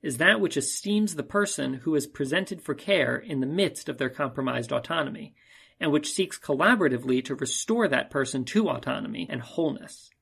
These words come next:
The art of medicine is recognizing the role required in a given relational moment and shifting roles as needed to best accommodate the vulnerabilities of the person who is presented to you for care.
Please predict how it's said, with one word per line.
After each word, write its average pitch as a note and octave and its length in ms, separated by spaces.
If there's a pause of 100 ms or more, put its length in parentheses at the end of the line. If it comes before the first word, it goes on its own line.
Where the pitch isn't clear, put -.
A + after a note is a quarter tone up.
(580)
The D3+ 180
art G#3 220
of F3+ 80
medicine E3+ 420
is B2+ 140
recognizing C3+ 800
the A#2+ 80
role C#3 300
required C3 680
in - 180
a B2+ 60
given D#3+ 420
relational D3 580
moment C3+ 440 (300)
and C#3+ 120
shifting G#3 540
roles B2+ 340
as D#3 280
needed D3 400 (260)
to C#3+ 100
best D#3+ 380
accommodate D#3 600
the A#2+ 60
vulnerabilities D3 920
of B2+ 160
the C3 80
person E3+ 440
who B2+ 120
is B2+ 100
presented C3+ 600
to B2+ 100
you B2+ 180
for - 180
care. - 380